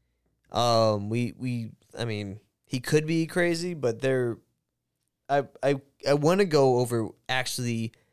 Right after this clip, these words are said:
what Project Bluebeam actually is, which has been covered extensively in the last, like, week or so, for, uh, like, especially in,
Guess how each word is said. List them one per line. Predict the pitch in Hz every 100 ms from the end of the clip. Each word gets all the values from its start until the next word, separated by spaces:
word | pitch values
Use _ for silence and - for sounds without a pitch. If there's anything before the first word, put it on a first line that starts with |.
| _ -
what | 127 123 107 - _
Project | - 135 127 110 98 143
Bluebeam | 123 127 110 107 101 104 - -
actually | 120 - 113 95
is, | - 151 92 90 - - _ _ _ _ _ _
which | - 131
has | 127
been | 117 120 110 - -
covered | 151 135 131 113
extensively | 107 - 143 135 120 110 104
in | 101
the | 98
last, | 101 101 - - _ _ -
like, | 87 - _ _
week | - 123 117
or | 123
so, | - 123 113 113 _ _ _ _ _ _ _ _
for, | 120 -
uh, | 113
like, | 107 82
especially | 110 139 123 113
in, | 107 101 98